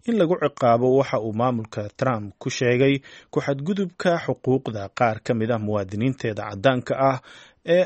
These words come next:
ay ku dhaqaaqday dowladda. Maamulka madaxweyne Trump ayaa ku eedeeyey dowladda Koonfur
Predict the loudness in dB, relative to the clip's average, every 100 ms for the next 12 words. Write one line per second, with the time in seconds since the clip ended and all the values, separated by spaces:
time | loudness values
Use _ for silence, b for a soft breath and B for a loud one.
0 | 2 0 0 -2 0 0 0 0 -2 0
1 | 2 2 2 -8 -16 _ _ _ B B
2 | B B 0 0 -2 -2 0 -2 -2 0
3 | 0 0 -2 -2 0 0 0 0 -2 0
4 | 2 0 0 0 0 0 -4 -4 -6 -6
5 | -4 -4